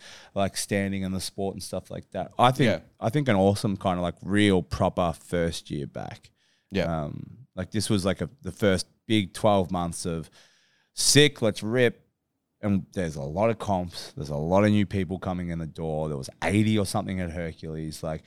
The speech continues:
Speaker 2: Yep.
Speaker 1: uh, heaps of potential. And it's, I think next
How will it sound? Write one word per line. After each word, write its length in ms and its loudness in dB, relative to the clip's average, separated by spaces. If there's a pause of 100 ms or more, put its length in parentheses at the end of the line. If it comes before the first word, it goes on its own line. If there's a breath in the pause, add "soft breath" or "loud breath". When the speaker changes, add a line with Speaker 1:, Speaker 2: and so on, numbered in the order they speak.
Speaker 2:
Yep. 200 -8
Speaker 1:
uh, 160 0 (140)
heaps 380 -2
of 60 -6
potential. 600 -10 (140)
And 140 -6 (100)
it's, 160 -20 (460)
I 80 -8
think 200 -8
next 300 -8